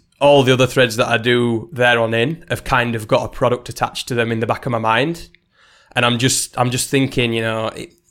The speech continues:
I don't think that you can completely validate an idea in advance, right? I think I, I, I believe that you've got to put something to market to see how popular it, it will be. But I think you can get a good, a good idea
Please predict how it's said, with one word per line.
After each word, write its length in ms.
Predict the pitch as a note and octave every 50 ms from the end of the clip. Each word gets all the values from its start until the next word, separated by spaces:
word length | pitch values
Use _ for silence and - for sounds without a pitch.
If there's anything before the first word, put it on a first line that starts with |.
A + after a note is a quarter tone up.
| _ -
I 60 | C3+
don't 180 | D3 F#3+ F#3+
think 200 | F3+ - F3+ E3
that 60 | D3 D3+
you 120 | D3 D3+
can 180 | D3 - C#3 C3
completely 600 | - C#3 C3 A#2+ A#2+ - C#3 C3+ B2+ G2+ A#2+ A#2
validate 500 | G#2+ A#2 A2+ A#2 A#2 A#2 A2+ A#2 A2+ A2
an 80 | A2+
idea 320 | A2+ A2 A2 A2 A#2 A2+ A2
in 60 | A2
advance, 580 | G#2+ G#2+ G#2 A2 A2 G#2+ A2 G#2+ - - -
right? 280 | - - B2+ C#3 B2 - _ _ _ _ - - - - _ _ _ _ _ - -
I 40 | -
think 220 | - B2+ A2+ -
I, 100 | B2 A#2+
I, 380 | A#2 B2 A#2+ B2 B2+ A#2+ B2 B2
I 20 |
believe 340 | A#2 A#2+ A#2+ A#2+ B2 A#2+ A2
that 340 | A2+ A#2 A2+ - - _ _
you've 180 | _ C3 B2 A#2
got 100 | C3 C3
to 80 | B2 A2+
put 180 | - C#3 A#2
something 300 | - - A#2+ G#2+ B2+ A#2 A2
to 100 | - A2
market 520 | A2 A2 A2+ A2+ A2+ - - C3+ - -
to 80 | - B2+
see 240 | - - B2 A#2+
how 180 | A2+ G#2 A2+ A2
popular 440 | A2 - B2 A2 - B2 A#2 A2+ A#2
it, 240 | A#2 - - - -
it 100 | - C3 B2
will 180 | B2 B2 A#2+
be. 440 | A2+ A#2 A#2+ A#2+ C3 E3 E3+ - - _ _ - - - _ _ _ _
But 100 | - A#2+
I 60 | B2
think 280 | B2+ - - D#3 D#3 -
you 100 | C3+ C3+
can 180 | - C3+ B2
get 180 | A2 B2 B2+ B2
a 220 | B2 B2+ A#2 A2+ - _ _
good, 420 | - C#3+ C#3+ D3 - - C3 A2+ - - - - - _ _ _ _ _ _ _ _ _ _ _ _ _ _ _ _ _ -
a 60 | C#3
good 340 | C3+ A2+ - F3 F3 E3 D3
idea 680 | D3+ C#3+ C3+ C3+ C3 A2 B2 B2 A#2+ A2+ G#2+ G#2 G2